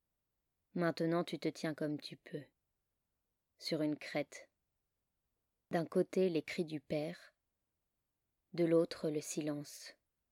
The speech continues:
abrupt. Toute ta vie désormais au bord de quelque chose qui n'a pas de nom. Dans le monde, ta place s'est réduite. Est-ce qu'elle va s'amenuiser encore ?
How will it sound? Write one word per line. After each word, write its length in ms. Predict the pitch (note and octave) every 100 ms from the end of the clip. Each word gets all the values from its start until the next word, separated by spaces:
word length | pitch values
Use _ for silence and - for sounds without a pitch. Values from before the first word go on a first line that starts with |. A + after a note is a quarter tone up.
| _ _ _ -
abrupt. 680 | F3 D3+ D3+ - - - - _ _ _ _ _ _ _ _ _ _ _ _ _ _ _ _ _ _ _ -
Toute 180 | A3+ - -
ta 160 | G3+ F#3+
vie 240 | E3 F#3
désormais 720 | F3+ E3+ D#3+ E3 D#3+ D#3+ E3+ - _
au 120 | - D#3+
bord 260 | F#3 F3
de 100 | F3
quelque 320 | E3+ E3+ D#3
chose 360 | E3+ - E3 -
qui 120 | -
n'a 160 | D#3 D3
pas 160 | D#3+
de 140 | D3 D3
nom. 240 | C#3+ C#3 C3+ _ _ _ _ _ _ _ _ _ _ _ _ _ _ _ _ _ -
Dans 160 | F3
le 140 | F3 F3+
monde, 420 | F#3 G#3+ G3 - _ _ _ -
ta 140 | F#3+
place 500 | F3 - F3 F3+ -
s'est 220 | F3 - D#3
réduite. 680 | D3+ C#3 - C#3 - - _ _ _ _ _ _ _ _ _ _ _ _ _ _ -
Est-ce 180 | D#3+ -
qu'elle 200 | D#3+ D3+
va 200 | D#3+ E3+
s'amenuiser 720 | D#3+ D#3 D#3 D#3 D#3 D3+ E3
encore ? 560 | D3+ - E3 F#3 F3